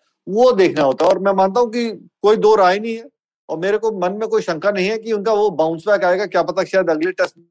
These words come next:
मैच से ही आ जाए, बाकी के जो तीन टेस्ट मैच है। जो रूट अपने करियर के इस समय pink of form में चल रहा है, जिसको कहते हैं ना, वो लाजवाब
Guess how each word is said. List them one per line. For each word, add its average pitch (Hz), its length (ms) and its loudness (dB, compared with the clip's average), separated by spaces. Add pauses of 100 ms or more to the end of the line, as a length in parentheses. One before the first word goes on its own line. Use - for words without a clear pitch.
(680)
मैच 175 160 -6
से 175 80 -6
ही 180 100 0
आ 175 120 2
जाए, 185 160 -2
बाकी 151 300 -2
के 170 80 -2
जो 165 100 -6
तीन 170 200 -14
टेस्ट 160 260 -8
मैच 160 200 -6
है। 190 100 -2 (600)
जो 226 300 4
रूट 285 240 2 (440)
अपने 208 380 0
करियर 196 640 2
के 240 160 -2
इस - 320 -6
समय 240 260 2 (500)
pink 277 160 2
of 226 140 0
form 202 280 0
में 190 80 -2
चल 160 140 -2
रहा 143 120 -4
है, 147 40 -2
जिसको 143 240 -6
कहते 165 240 -2
हैं 220 40 -4
ना, 233 100 -4
वो 220 400 0 (100)
लाजवाब 156 680 2